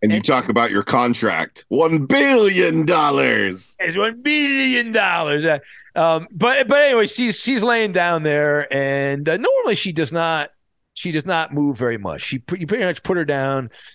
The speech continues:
Speaker 2: I've done this from time to time. A couple times a week I'll do it. And she'll just sit there and lay down and fall asleep and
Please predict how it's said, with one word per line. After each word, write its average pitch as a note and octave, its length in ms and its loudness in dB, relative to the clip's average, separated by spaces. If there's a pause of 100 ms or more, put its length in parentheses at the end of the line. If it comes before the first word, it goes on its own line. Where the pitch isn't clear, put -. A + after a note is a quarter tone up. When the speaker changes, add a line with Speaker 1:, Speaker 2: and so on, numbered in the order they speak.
(140)
Speaker 2:
I've F#3+ 140 0
done C4+ 160 0
this G3+ 160 0
from D3 160 -8
time C#3 220 -2
to B2+ 40 -8
time. A2+ 320 -6
A - 40 -20
couple - 220 -4
times C3+ 220 -2
a B2 60 0
week A2 240 -4
I'll F#2 80 -4
do D#2 180 -8
it. C#2+ 140 -12
And B2 160 -4
she'll G3 180 0
just F#3 260 -2
sit F3 220 -4
there C3 540 0
and A#2 220 -4
lay C3 220 0
down A#2 420 -2
and G#2+ 140 -8
fall B2 300 0
asleep G2+ 540 -4
and A2 340 -6